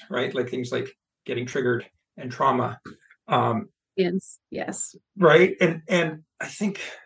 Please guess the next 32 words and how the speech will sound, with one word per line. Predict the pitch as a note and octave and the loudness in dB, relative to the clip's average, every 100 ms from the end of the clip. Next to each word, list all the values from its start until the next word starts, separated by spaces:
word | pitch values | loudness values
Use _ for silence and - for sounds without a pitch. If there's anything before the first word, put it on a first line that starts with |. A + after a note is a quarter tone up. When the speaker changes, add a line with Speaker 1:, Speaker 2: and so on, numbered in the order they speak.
| - | -8
Speaker 1:
in | D3+ D3 | -6 2
leadership, | G3+ A#3+ - - - - - _ _ _ _ _ _ _ _ | 4 4 2 0 0 -2 -8 _ _ _ _ _ _ _ _
you | D#3 D3 | -10 -6
know, | B2 B2 - - _ | -4 -4 -6 -12 _
vulnerability | B2+ C3+ D#3 C#3+ C#3+ C3+ C3+ C3+ | -4 -2 0 0 0 0 0 0
and | B2 A2+ - | -2 -4 -4
authenticity | - - A2 - A#3 - - - - B2 - | -6 -4 -8 -6 -4 -4 -6 -6 -6 -8 -10
feels | - - C#3 B2+ B2+ | -16 -8 -2 -2 -2
like | A#2+ A#2+ - _ | -4 -4 -12 _
almost | B2 B2 B2+ B2 | -8 -8 -10 -6
buzzwordy | B2 C3 B2+ - - | -4 -4 -4 -6 -6
now, | A2+ - B2+ | -8 -8 -4
whereas | A#2 - - | -2 -4 -8
ten | - B2 | -10 -4
years | C#3+ G3 | 0 0
ago | C#3 A#2+ A#2 | 0 -2 -2
it | A#2+ | -2
was | A2+ | -4
like, | G#2 G2+ | -4 -4
"What?" | - F4 - - - - - _ _ | -2 -2 -6 -18 -16 -16 -18 _ _
'Cause | D#3+ | 0
I, | - G3+ G3+ - _ _ - - - | 4 4 2 -4 _ _ -20 -14 2
I | E3+ | 4
grew | D3 C#3 | 4 2
up | B2+ | 2
in | C3 | 0
the, | B2 B2 | -2 -4
in | C3 | -6
a | |
business | B2 C3+ C3+ - | -2 -2 -2 -2
world | B2+ B2 A#2+ | 2 2 2
where | B2 A2 - | 0 0 -2